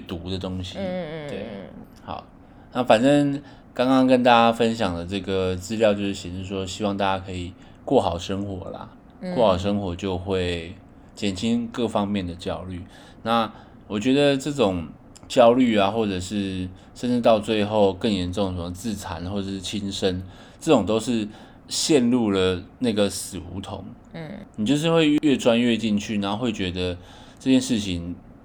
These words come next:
Speaker 1: 不可能解决了，或不可能变好了，所以你才会放弃，然后你才会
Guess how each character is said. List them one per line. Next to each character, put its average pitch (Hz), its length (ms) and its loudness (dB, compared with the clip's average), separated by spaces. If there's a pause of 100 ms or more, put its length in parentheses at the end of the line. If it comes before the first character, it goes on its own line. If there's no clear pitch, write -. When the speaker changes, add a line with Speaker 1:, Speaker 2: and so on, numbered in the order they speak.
(120)
Speaker 1:
不 - 140 -2
可 104 140 -6
能 87 160 -4
解 85 220 -6
决 82 240 -10
了， 87 120 -8
或 110 360 2 (260)
不 143 100 2
可 113 120 2
能 95 160 2
变 110 200 4
好 90 280 -8
了， - 200 -16 (300)
所 - 160 -6
以 107 60 -2
你 98 100 -2
才 92 160 -6
会 95 140 -2
放 95 280 2
弃， 90 380 -6
然 90 80 -6
后 90 80 -6
你 87 80 -10
才 92 120 -10
会 90 540 -4